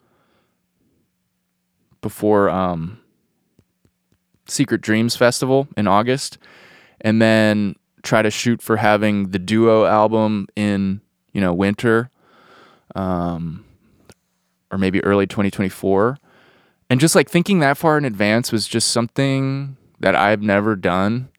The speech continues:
with, uh, music releases. I, I just, like, was v-, have always been very short-sighted, and, you know, as soon as I finish something, I'm like, "All right,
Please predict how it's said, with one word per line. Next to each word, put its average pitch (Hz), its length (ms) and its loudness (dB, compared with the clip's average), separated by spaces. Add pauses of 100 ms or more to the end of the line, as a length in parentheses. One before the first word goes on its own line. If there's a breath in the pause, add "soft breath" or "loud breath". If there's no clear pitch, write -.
(480 soft breath)
with, 98 420 -2
uh, 92 420 -2 (1200)
music 104 320 -2
releases. 120 680 -2 (680)
I, 98 160 2
I 120 100 2
just, 123 220 0
like, 117 200 2 (1080)
was 120 180 2
v-, 101 220 -14 (440)
have 127 220 -2
always 127 260 4
been 113 220 0
very 110 160 2
short-sighted, 104 720 0
and, 95 400 -2 (540 soft breath)
you 107 80 0
know, 101 140 2
as 104 100 -2
soon 147 160 2
as 123 80 -2
I 113 80 0
finish 113 280 -2
something, 117 340 -2
I'm 107 100 0
like, 92 240 -4
"All 117 60 2
right, 135 160 2